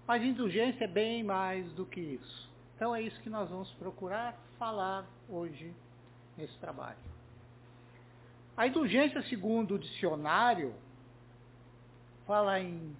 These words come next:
perdoar as culpas, os erros dos outros. Fala de clemência, de misericórdia, de compreensão das falhas alheias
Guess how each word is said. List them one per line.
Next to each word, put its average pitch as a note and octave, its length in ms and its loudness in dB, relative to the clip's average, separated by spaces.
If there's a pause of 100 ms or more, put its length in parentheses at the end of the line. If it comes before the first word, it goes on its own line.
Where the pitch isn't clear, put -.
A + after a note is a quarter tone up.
(400)
perdoar A#3 920 2 (120)
as F#3+ 280 -2 (100)
culpas, A3 480 -8 (400)
os E3+ 260 -6
erros G#3+ 520 2
dos F3+ 180 -6
outros. - 760 -6 (800)
Fala G3+ 200 4
de - 120 -6
clemência, G3+ 800 0
de D#3+ 140 -12
misericórdia, E3 1120 0 (420)
de - 120 -16
compreensão A3+ 840 2
das G3+ 280 0
falhas F#3+ 500 0
alheias F3 540 -4